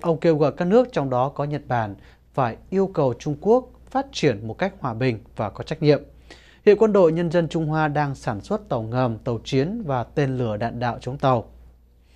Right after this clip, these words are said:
Trung Quốc cũng đã tiến hành thử nghiệm các công nghệ mới nhắm vào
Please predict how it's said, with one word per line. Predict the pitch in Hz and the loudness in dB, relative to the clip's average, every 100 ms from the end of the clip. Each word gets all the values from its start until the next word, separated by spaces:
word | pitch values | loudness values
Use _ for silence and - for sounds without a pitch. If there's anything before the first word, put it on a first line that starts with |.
| - - | -20 -10
Trung | - 113 | -6 2
Quốc | 160 170 | 2 2
cũng | 139 143 | -2 -2
đã | 123 139 | -2 -2
tiến | 135 143 | -2 -2
hành | 156 131 117 | -2 -4 -4
thử | 127 107 | -4 -4
nghiệm | 120 123 - | -2 -2 -4
các | 156 | -8
công | - 120 | -6 -6
nghệ | 120 104 | -6 -6
mới | 110 117 160 214 - - | -6 -2 -2 -4 -14 -12
nhắm | 127 123 170 | -6 -4 -4
vào | 156 123 113 107 98 | -2 -2 -2 -4 -8